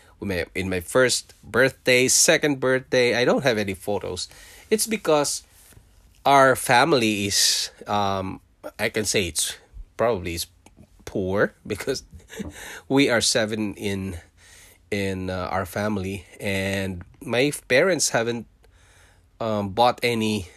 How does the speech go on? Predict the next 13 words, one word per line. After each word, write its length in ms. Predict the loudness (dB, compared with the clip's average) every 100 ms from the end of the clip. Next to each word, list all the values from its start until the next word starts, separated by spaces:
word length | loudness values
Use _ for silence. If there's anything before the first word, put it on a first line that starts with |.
| -16 -16 -18 -20 -8
gadgets 840 | 0 0 0 -4 -2 -4 -4 -10 -8
like 300 | -6 -6 -8 _ _ _ _ _
cameras 720 | -2 0 2 0 0 -2 -6 -10 _ _ _ _ _ _ _ -2
or, 640 | -2 0 0 -2 -2 -6 -12 _ _ -20 _ _ -12 -2
um, 500 | 0 0 -2 -4 -8 -2
we 200 | 0 2
have 280 | 4 2 2
an 220 | -2 0
F 280 | -2 -2 -4
M 380 | -2 0 -2 -6 _ _ _ _ _ _ _ _ 2
or 280 | 4 4 0
a 40 |
radio, 640 | 0 2 2 4 4 2